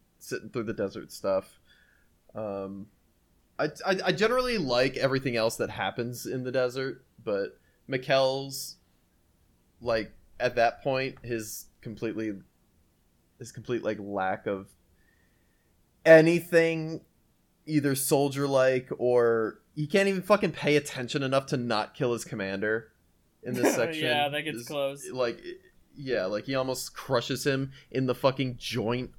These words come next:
Speaker 1: of a Gundam's foot. Like, that's, that would be the saddest way for any protagonist of a Gundam series to fucking go.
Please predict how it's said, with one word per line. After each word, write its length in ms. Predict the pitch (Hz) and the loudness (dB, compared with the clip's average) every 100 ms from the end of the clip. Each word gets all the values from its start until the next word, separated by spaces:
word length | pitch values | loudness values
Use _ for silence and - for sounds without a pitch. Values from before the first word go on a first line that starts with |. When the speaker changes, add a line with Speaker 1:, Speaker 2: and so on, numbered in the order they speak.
| - | 6
Speaker 1:
of 280 | 113 107 | 6 6
a 100 | 107 | 0
Gundam's 560 | 113 113 113 110 104 101 | 0 2 2 2 -2 -4
foot. 460 | - - 101 82 - - - | -10 -2 -2 -2 -6 -20 -8
Like, 220 | 107 117 113 | 0 2 6
that's, 400 | 139 135 - - _ _ _ _ _ - - _ _ _ _ 143 | 6 4 -2 -8 _ _ _ _ _ -20 -20 _ _ _ _ 4
that 300 | 139 185 208 | 12 12 12
would 140 | 233 | 10
be 100 | 214 | 8
the 140 | 196 185 | 6 6
saddest 680 | - - 170 156 175 180 | 4 8 10 12 8 4
way 300 | 143 135 135 | 4 6 6
for 180 | 147 143 | 4 2
any 220 | 113 127 | 2 -2
protagonist 880 | 123 127 - 120 117 131 131 131 - | -2 -2 2 4 4 0 -2 -4 0
of 180 | 135 127 | 2 4
a 60 | |
Gundam 280 | 123 120 127 | 4 2 2
series 400 | 135 143 139 135 | 0 0 0 -2
to 100 | - | -2
fucking 360 | 127 117 110 98 | 2 2 2 -4
go. 280 | 90 82 | -2 -4